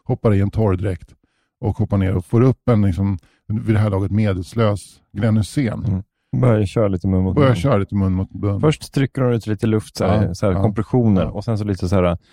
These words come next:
Speaker 2: och så är det den här klassiska nästan Disney, att han liksom sprattlar till och så
Speaker 1: Ja.
Speaker 2: sprutar det upp vatten
Speaker 1: <laughs> Ja.
Speaker 2: ur, ur, eh, ur munnen på honom.
Speaker 1: Tänk om hon kör en sån här
Speaker 2: Ja.
Speaker 1: gammal sån här, eh, Major Uggla-livräddning, att de vevar armarna upp och ner.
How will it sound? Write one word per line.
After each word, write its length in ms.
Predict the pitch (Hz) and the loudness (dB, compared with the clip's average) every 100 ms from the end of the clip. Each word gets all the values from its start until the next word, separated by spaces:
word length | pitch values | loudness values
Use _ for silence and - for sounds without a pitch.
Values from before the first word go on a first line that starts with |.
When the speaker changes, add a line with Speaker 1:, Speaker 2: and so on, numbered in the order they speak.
| - | -20
Speaker 2:
och 200 | _ 117 | _ 0
så 60 | 131 | 2
är 40 | |
det 60 | 139 | 4
den 120 | 131 | 4
här 100 | 120 | 2
klassiska 580 | - - 147 - 120 113 | 0 -2 -2 0 -4 0
nästan 280 | 104 113 110 | -2 -2 -2
Disney, 500 | 120 110 - - 110 | -4 -4 -6 -2 0
att 100 | 101 | 0
han 200 | 104 101 | 0 -2
liksom 260 | - 98 104 | -6 -6 -6
sprattlar 460 | - - 107 - 117 | -4 0 0 0 -2
till 260 | - 117 | 0 0
och 60 | 98 | 2
så 60 | |
Speaker 1:
Ja. 120 | 117 95 | 2 2
Speaker 2:
sprutar 360 | 117 104 - | 2 2 0
det 60 | 104 | 0
upp 220 | 98 - | -2 -2
vatten 380 | 110 104 123 95 | -4 0 0 2
Speaker 1:
<laughs> 40 | |
Ja. 120 | 107 | 0
Speaker 2:
ur, 280 | 98 98 - | 0 0 0
ur, 260 | 104 98 92 | 0 0 -2
eh, 360 | 92 92 90 98 | -6 -8 -10 -4
ur 40 | |
munnen 300 | 104 104 98 | -2 0 -2
på 80 | 87 | -4
honom. 140 | - - | -4 0
Speaker 1:
Tänk 220 | 214 175 | 2 2
om 80 | 190 | 2
hon 140 | 196 139 | 2 2
kör 240 | 143 123 | 2 0
en 80 | - | 0
sån 100 | 127 | 0
här 120 | 120 104 | 0 2
Speaker 2:
Ja. 200 | 101 117 - | 2 0 0
Speaker 1:
gammal 440 | 131 123 123 127 | 2 4 2 0
sån 140 | 107 | 0
här, 80 | 113 | 0
eh, 140 | 113 110 | 2 2
Major 360 | 117 113 123 | 2 2 2
Uggla-livräddning, 1000 | 143 143 107 117 120 113 120 120 175 120 | 2 0 0 0 0 2 2 2 0 0
att 100 | 110 | -2
de 140 | 117 107 | -2 0
vevar 360 | 139 113 101 | 0 0 0
armarna 540 | 139 139 110 123 151 110 | 0 0 2 0 -2 2
upp 220 | 107 127 | 4 6
och 60 | 135 | 6
ner. 180 | 170 | 4